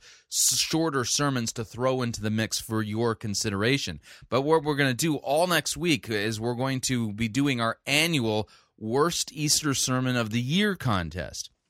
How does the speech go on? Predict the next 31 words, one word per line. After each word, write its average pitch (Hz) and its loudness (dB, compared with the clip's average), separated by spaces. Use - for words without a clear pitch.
And, 123 2
uh, 107 2
and 113 -2
so 135 4
I'm 139 4
going 139 0
to, 127 0
f-, - -12
you 120 -2
know, 98 -4
and, 123 0
you 131 0
know, 101 -2
if 131 -4
you 180 2
have 196 2
suggestions, 143 0
if 104 -10
you 160 -2
have 180 2
somebody, 175 -2
if 147 -6
you 202 -6
have 185 -4
a 143 -6
pastor 160 -2
you 139 -4
would 139 0
like 131 0
to 135 -4
nominate 117 0